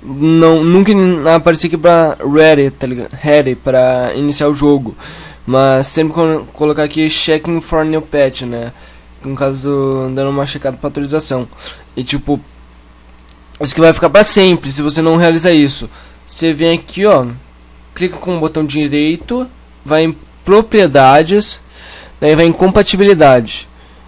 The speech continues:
Daí clica aqui em executar este programa como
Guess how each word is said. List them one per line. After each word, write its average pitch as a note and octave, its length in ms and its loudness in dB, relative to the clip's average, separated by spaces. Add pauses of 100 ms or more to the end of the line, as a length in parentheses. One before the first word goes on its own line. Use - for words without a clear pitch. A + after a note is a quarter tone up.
(180)
Daí D#3+ 320 4
clica E3+ 440 -2
aqui F3 160 -4
em F3 80 2
executar E3+ 520 2
este F#3+ 240 0
programa D#3+ 440 0
como E3 280 0